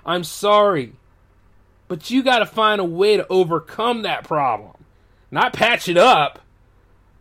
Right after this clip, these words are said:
Because then you'll have guys like me. And keep in mind, I'm not a nice guy. There are times I'm a complete a-hole. Because guess what? You all helped create me. <laughs> Yeah.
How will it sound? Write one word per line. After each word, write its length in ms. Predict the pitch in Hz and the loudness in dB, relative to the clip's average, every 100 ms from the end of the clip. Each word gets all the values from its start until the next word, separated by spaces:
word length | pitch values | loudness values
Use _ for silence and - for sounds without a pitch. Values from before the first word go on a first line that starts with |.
| _ _ _ _ - | _ _ _ _ -16
Because 320 | 285 233 185 | 0 0 0
then 140 | 214 | -6
you'll 140 | 220 214 | -4 -2
have 260 | 208 165 | -2 -2
guys 340 | 160 196 190 180 | -4 -4 -4 -2
like 220 | 170 139 | -4 -4
me. 320 | 180 143 113 | -6 -6 -6
And 260 | 139 135 - | -8 -8 -4
keep 180 | 302 | -2
in 120 | 403 277 | -2 -4
mind, 240 | 311 277 | -4 -2
I'm 120 | 440 | -2
not 200 | 311 349 | -2 -2
a 40 | 208 | -2
nice 280 | 170 147 | -4 -6
guy. 320 | 156 131 104 - _ _ | -4 -4 -6 -12 _ _
There 100 | - | -4
are 80 | 349 | -2
times 280 | 277 277 262 | 0 0 0
I'm 140 | 294 | -4
a 40 | 247 | -4
complete 400 | 240 226 247 - | -6 -4 -6 -2
a-hole. 600 | 262 262 196 139 113 - _ _ _ _ _ _ _ _ - | 0 2 2 0 -4 -14 _ _ _ _ _ _ _ _ -8
Because 400 | 226 - 254 175 | -8 0 -2 -2
guess 380 | 220 220 214 - | -2 -2 -2 -8
what? 460 | 226 285 185 - - _ _ _ _ _ _ _ | -2 0 0 -4 -20 _ _ _ _ _ _ _
You 160 | 135 220 | -8 -2
all 160 | 156 165 | 0 2
helped 240 | 165 - | 0 -4
create 340 | - 185 269 - | -6 -6 -6 -6
me. 360 | 185 202 135 | -8 -8 -12
<laughs> 60 | _ _ _ _ _ _ _ _ _ _ _ _ _ _ _ _ _ _ _ 147 147 | _ _ _ _ _ _ _ _ _ _ _ _ _ _ _ _ _ _ _ -8 -4
Yeah. 480 | 262 285 - 165 107 | 2 2 2 -4 -4